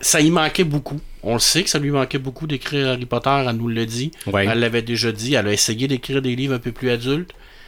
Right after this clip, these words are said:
Speaker 1: Ça a pas toujours bien fonctionné, malgré que son dernier roman, présentement, est adapté en
Speaker 2: Mhm.
Speaker 1: série télé. Mais je pense que ce qu'elle va, ce qu'elle va faire là avec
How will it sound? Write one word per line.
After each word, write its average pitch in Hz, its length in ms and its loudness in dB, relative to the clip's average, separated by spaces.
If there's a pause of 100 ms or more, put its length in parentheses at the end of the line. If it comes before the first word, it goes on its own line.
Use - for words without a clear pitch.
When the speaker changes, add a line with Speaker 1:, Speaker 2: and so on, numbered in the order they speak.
(140)
Speaker 1:
Ça - 120 -8
a 95 40 -8
pas 113 120 -6
toujours 120 280 0
bien 131 120 2
fonctionné, 131 460 0
malgré 139 320 -2
que 151 60 -4
son 135 120 -2
dernier 127 260 -2
roman, 120 240 0
présentement, 120 400 -4
est 123 120 -4
adapté 117 380 -6
en 120 60 6
Speaker 2:
Mhm. 120 60 8
Speaker 1:
série 143 300 4
télé. 123 360 -2 (800)
Mais 135 380 4 (200)
je - 100 -12
pense 135 300 2
que 123 360 2
ce - 100 0
qu'elle 117 180 -2
va, 113 140 -4
ce - 140 -4
qu'elle 117 160 -2
va 110 80 -2
faire 113 280 0
là 123 220 2
avec 117 340 -4